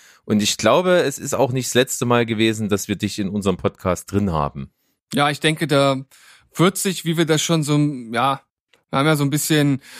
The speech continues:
Speaker 2: äh, bedeutungsschwanger gesagt, oder ich meinte, man sieht sich ja immer zweimal und vielleicht gibt's da die ein oder andere Möglichkeit und von mir gibt's da natürlich nicht viel andere Worte. Mir hat das auch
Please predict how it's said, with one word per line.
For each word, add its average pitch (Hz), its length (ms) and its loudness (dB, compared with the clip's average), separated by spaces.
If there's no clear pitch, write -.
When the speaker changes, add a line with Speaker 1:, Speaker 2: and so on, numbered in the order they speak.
Speaker 2:
äh, 147 120 0
bedeutungsschwanger 156 920 2
gesagt, 143 440 0
oder 135 320 0
ich 123 320 -12
meinte, 147 320 0
man 143 160 2
sieht 156 180 -6
sich 151 140 -6
ja 151 100 0
immer 139 180 0
zweimal 170 560 -2
und 135 220 -4
vielleicht 160 380 0
gibt's - 220 -4
da 175 100 2
die 151 100 -2
ein 143 160 0
oder 143 140 0
andere 139 200 -2
Möglichkeit 143 800 -2
und 135 300 -4
von 160 220 2
mir 180 260 4
gibt's 156 280 -4
da 170 80 2
natürlich 160 440 0
nicht 175 200 0
viel - 160 -4
andere 170 400 0
Worte. 160 300 0
Mir 151 120 2
hat 151 80 -4
das 151 160 -4
auch 139 300 -2